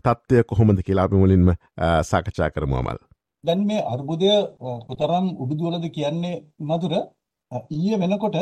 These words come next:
Speaker 2: ඉන්දියාව ස-, අ, සඳහන් කළා ඔවුන්, අ,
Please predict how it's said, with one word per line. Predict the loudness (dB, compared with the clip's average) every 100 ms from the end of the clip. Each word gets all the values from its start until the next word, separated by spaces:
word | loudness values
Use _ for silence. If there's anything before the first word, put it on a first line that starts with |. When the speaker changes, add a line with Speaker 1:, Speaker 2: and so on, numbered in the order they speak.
| -4 -6
Speaker 2:
ඉන්දියාව | -8 -6 0 0 2 -2
ස-, | -6 -12
අ, | -8 -4 -4 -6
සඳහන් | -4 0 2 2
කළා | 4 4 4 -4 -20 _ _ _
ඔවුන්, | -2 0 0 -4
අ, | -4